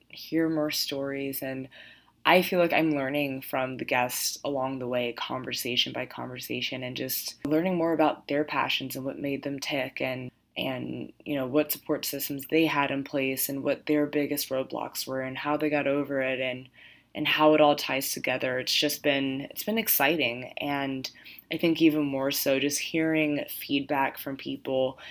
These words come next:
that have reached out about what has resonated with them the most. That has really been the best part, um, just to hear what has been helpful. So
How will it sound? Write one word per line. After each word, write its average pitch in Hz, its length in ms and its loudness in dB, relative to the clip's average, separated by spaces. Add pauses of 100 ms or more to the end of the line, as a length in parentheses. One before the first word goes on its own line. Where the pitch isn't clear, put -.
(220)
that 131 420 2
have 135 300 -4
reached 185 320 2
out 143 260 4
about 131 500 2 (440)
what 156 200 4
has 156 280 0
resonated 139 800 0
with 139 180 -4
them 139 240 -2
the 135 60 -2
most. 131 540 -2
That 156 280 4
has 156 420 -2
really 135 680 0
been 131 280 -2
the 131 60 -4
best 123 340 -6
part, 127 460 -4 (460)
um, 127 560 -2 (760)
just - 220 -2
to 156 80 6
hear 143 500 4 (180)
what 139 280 2
has 127 240 -2
been 131 180 -4
helpful. 120 560 -4
So 127 480 -2